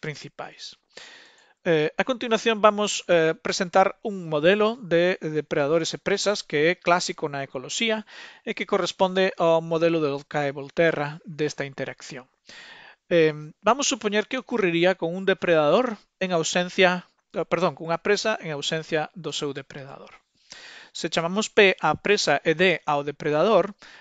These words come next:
eh, o que ocurriría para unha presa que non ten depredadores sería un crecemento de forma exponencial, asumindo que, eh,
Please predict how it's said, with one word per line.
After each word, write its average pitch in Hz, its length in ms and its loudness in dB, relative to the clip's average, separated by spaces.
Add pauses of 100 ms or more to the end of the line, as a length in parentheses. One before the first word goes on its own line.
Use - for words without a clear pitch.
(240)
eh, 151 320 0 (160)
o 175 80 2
que 175 320 4
ocurriría 170 640 -2
para 202 240 4
unha 202 160 0
presa 220 400 -2 (380)
que 160 160 -2
non 185 200 -2
ten 151 280 2 (100)
depredadores 170 800 0
sería 175 320 -2
un 202 120 -10
crecemento 160 760 -4
de 151 80 -8
forma 147 240 -8
exponencial, 139 720 -6 (240)
asumindo 185 580 -4
que, 180 300 0
eh, 151 240 -4